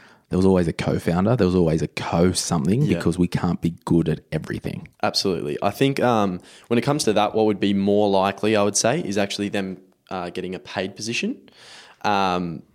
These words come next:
Speaker 2: but in saying that, I think when it does come to co-founders and whatnot, um, I think what's really important is having,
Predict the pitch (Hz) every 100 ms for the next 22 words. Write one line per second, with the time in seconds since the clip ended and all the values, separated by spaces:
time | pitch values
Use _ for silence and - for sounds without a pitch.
0 | - 104 - - _ 131 120 101 82 -
1 | - 110 117 104 82 98 - 101 - 107
2 | - 101 - 123 120 98 101 95 104 95
3 | 92 92 - 92 - 90 92 92 90 92
4 | 92 90 95 87 82 - - - - -
5 | - _ - 95 92 87 87 82 76 _
6 | _ _ - 95 - 110 101 - - 98
7 | - 98 101 101 98 104 98 92 90 -
8 | 98 92 95 92 90